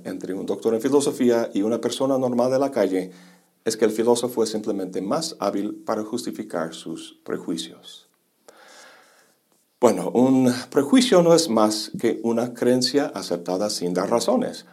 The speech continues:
por lo que los prejuicios son dogmáticos por definición. Se supone que el filósofo es quien, por excelencia, da razones para sus creencias, sometiéndolas a un escrutinio para que llegue a sostener creencias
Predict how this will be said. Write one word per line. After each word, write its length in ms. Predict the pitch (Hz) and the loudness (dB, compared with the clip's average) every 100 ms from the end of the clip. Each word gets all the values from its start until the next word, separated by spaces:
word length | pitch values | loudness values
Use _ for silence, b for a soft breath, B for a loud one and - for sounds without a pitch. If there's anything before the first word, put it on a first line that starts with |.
| b - | b 0
por 160 | 123 | 4
lo 160 | 139 165 | 6 6
que 100 | 143 | 4
los 160 | 123 120 | 2 2
prejuicios 800 | 110 104 160 - 135 127 - _ | -4 -4 -4 -2 -2 -4 -8 _
son 280 | - 113 113 | -4 -2 0
dogmáticos 680 | 113 107 101 - - - - | 0 2 0 -2 -10 -14 -8
por 180 | 90 | -8
definición. 640 | 85 85 80 76 82 78 - _ _ _ _ _ b b b b b b b | -6 -10 -10 -10 -10 -10 -14 _ _ _ _ _ b b b b b b b
Se 160 | - | -4
supone 420 | 147 - 185 190 180 | 0 0 2 2 2
que 100 | 143 | 2
el 60 | |
filósofo 720 | 123 139 180 180 87 78 82 - | 2 6 6 6 0 -2 -4 0
es 280 | 98 - | 0 0
quien, 400 | - 123 135 135 131 | 0 2 4 2 0
por 160 | 90 | -2
excelencia, 720 | - - 143 220 - 110 104 - | 0 2 4 4 4 2 0 -2
da 220 | 92 123 | 4 6
razones 480 | 147 147 117 101 107 | 6 2 2 0 -2
para 140 | 90 90 | -4 -4
sus 180 | - | -6
creencias, 580 | - 175 202 - - - b b b b | -4 -4 -4 -8 -12 -14 b b b b
sometiéndolas 800 | - 101 95 135 151 127 117 - | 0 2 4 4 6 8 6 2
a 100 | - | -2
un 220 | 98 107 | 0 0
escrutinio 760 | 107 - 107 107 139 139 90 80 b b b b | -2 -6 -8 -2 2 2 0 -4 b b b b
para 200 | 110 110 | 2 4
que 140 | 107 107 | 4 6
llegue 300 | 143 160 165 | 6 6 4
a 100 | 110 | 0
sostener 460 | 101 - 104 113 | -4 -2 0 0
creencias 640 | - 117 113 120 110 - | 2 0 2 2 2 0